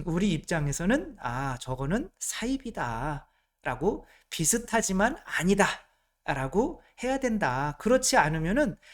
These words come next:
다 가톨릭 신자, 어, 이렇게 되면, 예, 오늘, 예, 이 세속 육신 마귀를 이긴 사람들 안에서만, 예, 이렇게 열매를 맺는, 어, 이런 것들이,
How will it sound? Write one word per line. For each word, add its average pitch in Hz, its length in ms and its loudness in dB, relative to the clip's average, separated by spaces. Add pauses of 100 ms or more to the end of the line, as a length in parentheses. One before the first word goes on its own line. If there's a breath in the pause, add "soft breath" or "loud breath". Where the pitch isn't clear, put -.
(140 loud breath)
다 247 360 2
가톨릭 247 440 -2
신자, 226 540 0 (220)
어, 185 160 4
이렇게 247 400 2
되면, 156 720 0 (420 loud breath)
예, 165 80 4
오늘, 170 800 2
예, 156 300 0
이 156 280 0
세속 220 240 -4
육신 208 240 0
마귀를 156 440 0
이긴 214 640 4
사람들 196 680 0
안에서만, 175 680 0 (480 loud breath)
예, 147 80 -2
이렇게 139 1000 -2
열매를 240 640 4
맺는, 135 840 -2 (320 soft breath)
어, 120 160 -8
이런 143 640 -2
것들이, 196 580 -2